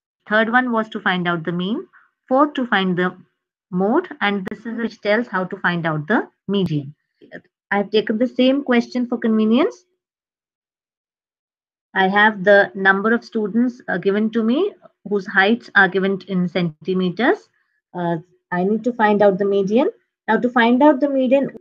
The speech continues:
uh, what is the formula? The formula is median is given by L plus N by two minus C F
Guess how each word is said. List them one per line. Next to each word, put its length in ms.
uh, 300
what 180
is 100
the 100
formula? 520
The 60
formula 480
is 160
median 380
is 100
given 240
by 300
L 320
plus 240
N 180
by 180
two 180
minus 480
C 220
F 180